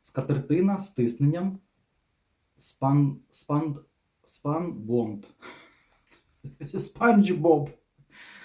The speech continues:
Метр на метр шістдесят.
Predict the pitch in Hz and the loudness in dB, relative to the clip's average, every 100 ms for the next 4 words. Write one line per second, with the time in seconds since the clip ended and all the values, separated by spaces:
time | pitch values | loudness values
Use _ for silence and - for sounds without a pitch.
0 | - - 135 180 240 147 - 135 135 139 | -18 -2 2 2 0 -2 -2 0 2 2
1 | 165 147 143 - 143 131 117 120 - 104 | 0 -2 -4 -2 -2 -2 -2 -4 -6 -10
2 | 90 | -10